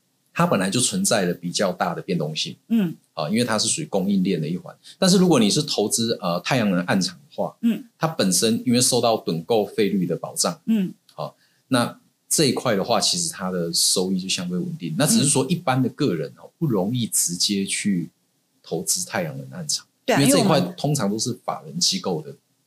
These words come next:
Speaker 1: 的市场。
Speaker 2: 对啊，因为我们就是一般的投资者也只能买公开股票啊，
Speaker 1: 是。
Speaker 2: 或者是就是上市上柜，
Speaker 1: 嗯。
Speaker 2: 或者是什么权证啊这些东西，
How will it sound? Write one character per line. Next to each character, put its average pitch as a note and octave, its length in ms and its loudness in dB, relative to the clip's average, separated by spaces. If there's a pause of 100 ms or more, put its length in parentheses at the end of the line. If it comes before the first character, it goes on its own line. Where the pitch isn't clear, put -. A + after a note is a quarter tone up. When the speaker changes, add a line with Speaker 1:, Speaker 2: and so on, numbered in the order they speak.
(200)
Speaker 1:
的 E2 80 -8
市 - 240 0
场。 - 180 -4
Speaker 2:
对 G3+ 120 2
啊， - 80 0
因 A3+ 60 4
为 C#4+ 60 6
我 A3+ 80 6
们 E3+ 300 2 (180)
就 - 140 0
是 G3+ 140 2
一 G#3+ 100 2
般 G3 180 4
的 G#3 80 4
投 E3 200 0
资 F#3 160 0
者 F3 80 -2
也 D3+ 140 2
只 D3+ 140 -4
能 D3 160 0
买 D3+ 340 0
公 F#3 220 2
开 F#3+ 260 0
股 D3+ 200 -6
票 F#3 400 -2
啊， D#3+ 580 -4
Speaker 1:
是。 F3+ 60 -6
Speaker 2:
或 A3 100 0
者 F#3 160 0
是 G3 320 2 (280)
就 F3 120 -2
是 F3+ 160 -2
上 F#3 300 2
市 G3+ 200 2
上 F3+ 320 0
柜， F3 200 0
Speaker 1:
嗯。 E3+ 40 -4
Speaker 2:
或 F3+ 100 0
者 F3 60 0
是 F3+ 160 0
什 F#3+ 120 -2
么 E3 360 -2
权 F3 300 0
证 F#3 280 2
啊 E3 200 -2
这 E3 100 -6
些 E3+ 200 -2
东 D#3 240 -4
西， F3 280 -2